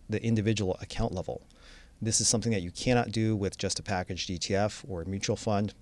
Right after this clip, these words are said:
So by having that individual, uh, separately managed account structure, we can maximize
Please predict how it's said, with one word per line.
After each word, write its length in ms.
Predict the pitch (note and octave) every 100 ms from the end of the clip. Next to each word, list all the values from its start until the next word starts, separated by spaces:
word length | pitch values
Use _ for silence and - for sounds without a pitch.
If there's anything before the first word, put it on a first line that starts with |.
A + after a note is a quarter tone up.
| - - - -
So 440 | - G2 E2+ E2 -
by 100 | G2
having 460 | F2 A2 A2+ A#2 G#2+
that 220 | G2 -
individual, 640 | B2 A#2 A2 A2 G#2+ F#2 - - - -
uh, 480 | D#2+ - - - - -
separately 420 | - - A#2 A2+
managed 460 | G#2+ G#2+ G#2 G2 G2+
account 260 | F#2+ F2
structure, 540 | - - G2+ - C#3+ D#3+ - - -
we 120 | C3 B2+
can 240 | B2+ A2+
maximize 840 | A2+ C3 - B2 G#2+ F2+ F2 F2+